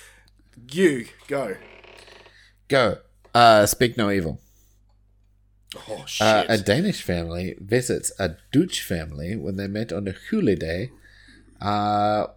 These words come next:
Speaker 2: what was supposed to be an idyllic weekend slowly starts unraveling as the Danes try to stay polite in the face of unpleasantness. Such a polite synopsis. Um,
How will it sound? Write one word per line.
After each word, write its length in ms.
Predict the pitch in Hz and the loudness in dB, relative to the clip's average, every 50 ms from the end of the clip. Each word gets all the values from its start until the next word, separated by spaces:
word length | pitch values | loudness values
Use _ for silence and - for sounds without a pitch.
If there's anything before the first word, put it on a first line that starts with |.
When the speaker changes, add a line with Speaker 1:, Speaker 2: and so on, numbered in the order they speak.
| _ _ _ | _ _ _
Speaker 2:
what 200 | 98 113 98 - | -4 -2 -2 0
was 140 | 110 104 - | -2 -2 -2
supposed 380 | - - - 127 160 180 180 | -4 -4 -2 -2 -2 -2 -2
to 60 | - - | -6 -4
be 80 | - 131 | -4 -4
an 100 | 110 90 | -2 -2
idyllic 520 | 82 90 87 - - 156 165 180 175 - | -4 -6 -6 -6 -8 -8 -6 -6 -8 -8
weekend 560 | - 104 98 90 - - 98 92 92 92 92 92 - - _ | -8 -8 -8 -8 -6 -6 -6 -4 -4 -6 -8 -12 -12 -14 _
slowly 720 | - - - - - - - 92 92 95 98 98 104 107 107 | -14 -14 -12 -12 -14 -12 -10 -8 -6 -6 -4 -4 -6 -6 -8
starts 440 | 107 - - 95 95 98 87 - - | -8 -8 -6 -4 -4 -4 -6 -6 -8
unraveling 640 | 95 95 92 92 90 90 85 87 90 90 90 80 | -8 -6 -6 -4 -4 -4 -4 -4 -6 -6 -8 -8
as 260 | - - 87 90 82 | -6 -6 -6 -6 -6
the 140 | - 87 85 78 - _ | -6 -8 -10 -10 -10 _
Danes 680 | - 92 90 98 98 98 98 101 101 101 107 107 - - | -8 -6 -4 -4 -4 -4 -4 -6 -8 -8 -6 -6 -8 -6
try 360 | - - 107 92 87 80 80 | -4 -4 -2 -2 -2 -4 -6
to 140 | - - 95 | -8 -10 -12
stay 320 | - - - 98 92 92 | -10 -6 -4 -4 -4 -4
polite 680 | 92 - - 113 98 87 73 - - - - - - - _ _ _ _ _ _ _ _ _ _ _ | -4 -4 -6 -4 -4 -4 -6 -8 -10 -12 -14 -16 -16 -16 _ _ _ _ _ _ _ _ _ _ _
in 160 | - - 92 | -8 -8 -6
the 80 | 85 71 | -6 -8
face 440 | - - - - - - - - - | -8 -2 -2 -2 0 0 -4 -2 -2
of 120 | 104 82 | -2 -4
unpleasantness. 1000 | - - 65 - - 90 80 - - 80 - - - - - - - - - - _ _ _ _ _ _ _ _ _ - - - - - - - _ _ _ | -4 -8 -8 -4 -4 -4 -2 -2 -6 -8 -10 -14 -16 -14 -12 -12 -10 -10 -10 -12 _ _ _ _ _ _ _ _ _ -6 -4 -2 -2 -4 -6 -10 _ _ _
Such 260 | - - - - - | -10 -8 -2 2 2
a 40 | 113 | 2
polite 440 | - - 104 98 90 80 - - - | 4 6 6 8 8 6 4 2 -2
synopsis. 640 | - 82 85 - - - - - 110 110 - - - - - - _ _ _ _ _ _ _ _ _ _ - _ _ _ _ _ _ _ - - - - - - - - - _ _ _ | -2 -2 -2 -6 -6 -8 -4 0 2 4 4 4 2 0 -4 -12 _ _ _ _ _ _ _ _ _ _ -20 _ _ _ _ _ _ _ -20 -20 -20 -20 -20 -20 -20 -20 -20 _ _ _
Um, 760 | - 131 143 147 151 156 156 156 156 156 156 156 156 156 143 | 0 0 2 2 0 -2 -2 -4 -4 -6 -8 -10 -12 -12 -14